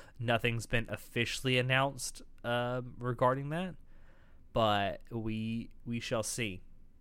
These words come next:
Anyway, I'm looking forward to it. It's actually gonna premiere sep-, well, at, if, if it's coming out all at once, it's all gonna premiere on September twenty-second, which is actually a week before the start of the fall season, even though it's listed as a fall anime.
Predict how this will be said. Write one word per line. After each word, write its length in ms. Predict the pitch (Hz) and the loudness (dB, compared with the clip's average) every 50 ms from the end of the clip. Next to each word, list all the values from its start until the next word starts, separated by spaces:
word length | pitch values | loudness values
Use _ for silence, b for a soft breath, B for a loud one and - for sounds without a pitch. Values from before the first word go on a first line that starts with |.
| - - - - - - - - - | -20 -18 -18 -16 -18 -18 -12 -4 -2
Anyway, 220 | 120 117 107 101 - - | 0 0 0 0 6 10
I'm 180 | 143 156 160 | 10 10 12
looking 260 | 151 139 - - 127 113 | 10 6 4 2 0 -4
forward 360 | - 117 107 107 110 110 - | -2 -2 -2 -2 -2 -4 -2
to 120 | - 113 | -2 -2
it. 60 | 113 | 2
It's 160 | 127 131 131 143 | 2 6 10 12
actually 320 | 135 156 - - - 147 | 12 10 10 8 2 4
gonna 220 | 135 147 135 131 | 4 6 6 6
premiere 540 | 120 - 131 127 123 123 123 123 120 117 - b b b b b b b b b | 4 4 2 4 4 6 6 6 6 4 2 b b b b b b b b b
sep-, 540 | - - - - 143 127 123 120 - - 120 | -2 0 2 4 4 4 4 2 -2 -6 -4
well, 260 | 131 127 120 123 - | -2 0 0 0 0
at, 160 | 120 120 - - - - - - - - - - - - - - | -2 -4 -6 -6 -12 -18 -20 -20 -20 -20 -20 -20 -18 -14 -4 2
if, 160 | 147 147 151 | 4 4 4
if 180 | 139 151 143 143 | 4 2 2 2
it's 100 | 135 - | 2 6
coming 260 | - 165 160 160 151 | 8 8 8 8 6
out 100 | 151 - | 6 8
all 180 | 135 139 143 131 | 8 6 8 6
at 60 | 120 | 6
once, 240 | 127 131 127 120 - | 4 4 2 2 0
it's 120 | 127 - - | -4 -2 0
all 160 | 120 123 127 | 2 2 4
gonna 180 | 117 127 120 110 | 2 2 -2 -2
premiere 300 | - 127 120 120 117 113 | -2 -2 0 2 2 2
on 140 | 113 110 | 2 0
September 420 | - 131 - 120 - 131 123 120 113 | -2 -4 -4 -2 -2 -2 0 0 0
twenty-second, 680 | - 131 120 110 104 - - 117 113 143 143 123 117 | 0 -2 -2 -2 0 2 4 4 4 4 2 0 0
which 140 | 113 - - | -2 -2 -2
is 80 | 107 | 0
actually 340 | 113 107 104 - - - 113 | 0 0 -2 -2 -6 -6 -4
a 60 | 104 101 | -4 -4
week 300 | 98 107 107 98 - - | -2 -4 -4 -4 -6 -6
before 480 | - 107 - - 113 104 104 104 107 | -6 -6 -4 -4 -4 -2 -2 -2 -2
the 140 | 104 101 107 | -4 -4 -4
start 200 | - - 110 107 | 0 2 2 2
of 60 | 101 | 0
the 80 | 101 110 | -2 -4
fall 240 | 107 117 110 107 101 | 0 0 2 2 2
season, 420 | - 120 113 104 110 117 117 110 - - - - | 0 -2 -4 -4 -4 -6 -8 -8 -10 -14 -14 -10
even 180 | 113 107 98 104 | -10 -8 -8 -6
though 120 | 104 101 | -6 -6
it's 120 | 90 - - | -6 -6 -6
listed 220 | 107 - 107 101 | -8 -8 -8 -8
as 100 | 95 95 | -10 -8
a 40 | - | -4
fall 200 | - 113 104 104 | -2 0 2 2
anime. 380 | 110 117 120 120 120 120 117 | 2 0 0 0 0 0 -2